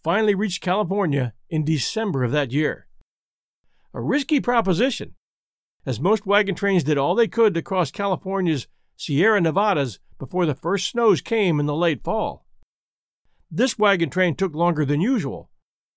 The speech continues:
but as to whose fault it was, history isn't clear.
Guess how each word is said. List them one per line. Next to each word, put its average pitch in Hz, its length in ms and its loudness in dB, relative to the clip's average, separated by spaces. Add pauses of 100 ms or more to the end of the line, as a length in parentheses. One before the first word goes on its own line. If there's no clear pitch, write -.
(640)
but 135 100 -2
as 147 160 2
to 135 80 -4
whose 175 240 0
fault 196 320 -2
it 190 80 2
was, 196 400 0 (560)
history 196 400 4
isn't 156 220 2
clear. 185 480 0